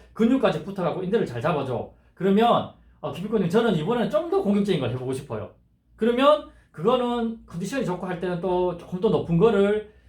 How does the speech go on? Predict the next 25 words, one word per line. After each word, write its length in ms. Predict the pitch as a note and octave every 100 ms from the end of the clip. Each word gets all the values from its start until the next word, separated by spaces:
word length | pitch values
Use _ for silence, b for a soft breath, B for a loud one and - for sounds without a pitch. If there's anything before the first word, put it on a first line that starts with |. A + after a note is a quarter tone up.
| b _
이렇게 440 | - C3+ B2+ C#3 A#2
준비했다가 560 | E3 F3+ G#3 G3 F#3
사용할 280 | F#3 F#3 G3
수도 180 | A3 -
있겠죠. 680 | A#2 E3+ E3+ A#2 G#2+ G2 - _ _ - - - _ -
이해되시죠? 560 | D#3+ F3+ E3+ D#3+ C3
그런 300 | - A#3+ D#4 E4
식으로 340 | - E3 C#3
저는 200 | D#3 B2+
추천을 340 | - - D#3+
드려요. 440 | A#2 B2 A#2 G2+ - b b b
이미 200 | - C4
아픈 240 | A3 - C#3+
사람들한테. 800 | C#3 F3 F3 B2 G#2+ G#2 G#2 - _ _ _ _ _ - - - _ _ _ b b b _ - _ - -
뭐, 160 | E3 D#3
지게 440 | - C#4+ D4 B3
져보지도 420 | - E3+ A3 A3+ A#3+
않은 180 | A3
사람이 540 | G3+ F#3 F3 E3 D3+ C#3+
바로 380 | - C3 F#3+ B3
무거운 280 | F#3 C4+
걸 100 | G#3+ F#3+
들면 300 | G3+ F#3 D3+
어떻게 340 | D3+ A3 C4
되겠어요? 680 | D3+ B2+ G#2+ A#2 G#2+ G2+ G2